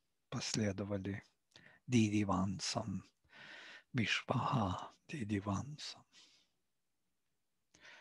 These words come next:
Или тому, кто создает вселенский день. Каждый день вишваха.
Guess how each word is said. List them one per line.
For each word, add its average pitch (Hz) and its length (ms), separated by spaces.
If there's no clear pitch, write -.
Или 127 220
тому, 131 640
кто 113 320
создает 107 720
вселенский 110 960
день. 104 760
Каждый 123 400
день 95 260
вишваха. - 580